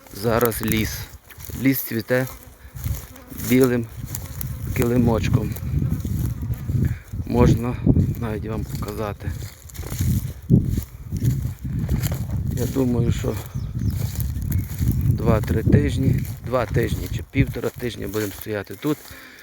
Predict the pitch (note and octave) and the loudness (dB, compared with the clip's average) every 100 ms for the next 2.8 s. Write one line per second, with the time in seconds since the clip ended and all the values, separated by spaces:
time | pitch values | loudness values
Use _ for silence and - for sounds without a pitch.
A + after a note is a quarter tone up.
0 | - - - - A2 A2 A#2+ B2 A2+ G#2+ | -16 -16 -16 -10 -6 0 4 4 2 -4
1 | - - - - - - - - - - | -8 -18 -20 -18 -14 -14 -14 -16 -14 -10
2 | A2 A2 A2 A#2 B2 B2+ - A2+ | 2 2 4 2 2 0 0 -4